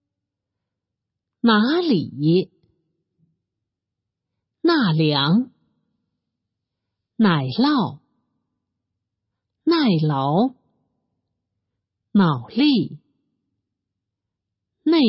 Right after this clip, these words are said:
涝。内陆。内乱。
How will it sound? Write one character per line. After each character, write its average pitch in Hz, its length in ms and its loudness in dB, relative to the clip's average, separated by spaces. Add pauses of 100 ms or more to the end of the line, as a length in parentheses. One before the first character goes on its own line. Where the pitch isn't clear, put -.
涝。 254 400 -2 (2250)
内 269 480 2
陆。 254 400 -2 (1700)
内 277 340 2
乱。 190 500 -2